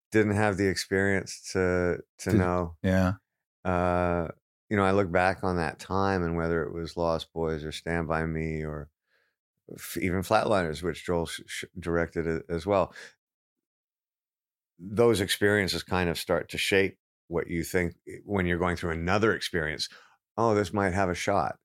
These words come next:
Speaker 1: Uh, but it was such early days for me. I can't speak for Jason, but for me, it was such an early time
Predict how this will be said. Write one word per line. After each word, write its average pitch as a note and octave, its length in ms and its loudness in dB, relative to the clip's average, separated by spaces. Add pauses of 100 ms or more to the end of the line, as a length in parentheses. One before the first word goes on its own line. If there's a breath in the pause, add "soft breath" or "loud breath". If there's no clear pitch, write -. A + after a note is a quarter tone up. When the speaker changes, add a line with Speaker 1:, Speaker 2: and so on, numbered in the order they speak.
(440)
Speaker 1:
Uh, F2 420 2 (640)
but F#2+ 120 2
it F2+ 80 -2
was F#2+ 100 -4
such B2 260 0
early G#2+ 240 2
days F#2 320 2
for E2+ 180 -2
me. F2+ 240 0
I D#2+ 100 -4
can't E2 260 -6
speak - 280 -12
for D2 100 -12
Jason, - 480 -8
but - 160 -14
for G2 140 -2
me, A#2 160 4
it G2 140 0
was E2 120 -8
such E2+ 240 -4
an E2+ 100 -2
early D#2+ 360 -2
time E2+ 520 -4